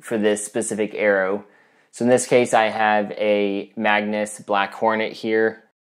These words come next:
I like these broadheads a lot. So if you haven't checked them out, you should check them out and look into using them.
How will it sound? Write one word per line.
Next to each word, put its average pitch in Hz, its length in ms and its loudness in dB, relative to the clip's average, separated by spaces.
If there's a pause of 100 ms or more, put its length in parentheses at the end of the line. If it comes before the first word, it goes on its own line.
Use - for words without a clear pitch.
(160)
I 117 60 0
like 117 120 0
these 110 160 -2
broadheads 104 460 -2
a 101 40 -8
lot. 101 460 -4 (480)
So 101 500 6
if 104 140 -6
you 107 80 4
haven't 107 200 2
checked 104 200 -4
them 104 100 -6
out, 101 200 -2
you 98 40 -8
should 98 260 -10 (200)
check 107 220 -2
them 104 100 -4
out 101 300 2
and 98 200 -6
look 101 140 -4
into 98 180 -6
using 101 340 -2
them. 107 340 -6